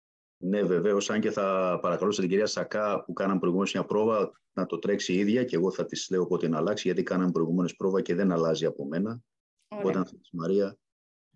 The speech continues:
Speaker 1: να το ξεκινήσουμε. Πάρα πολύ ωραία.
Speaker 2: Ωραία, λοιπόν. Ο δόκτωρ Χρήστος Αθανασίου είναι καθηγητής εντομολογίας στο Πανεπιστήμιο της Θεσσαλίας από το δύο χιλιάδες δέκα.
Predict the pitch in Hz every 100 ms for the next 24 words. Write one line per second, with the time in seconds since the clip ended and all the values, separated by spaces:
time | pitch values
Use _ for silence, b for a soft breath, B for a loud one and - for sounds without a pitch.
0 | _ _ - 76 - 73 73 92 - 110
1 | 110 90 78 - 60 50 - _ _ _
2 | _ _ _ _ _ 208 196 151 165 -
3 | 185 180 - B B B - 226 214 277
4 | 302 320 302 302 294 254 247 214 - 302
5 | 311 269 247 220 254 277 254 240 220 220
6 | 285 294 285 240 240 - 285 254 247 247
7 | 247 294 302 247 262 262 262 247 226 185
8 | 175 170 147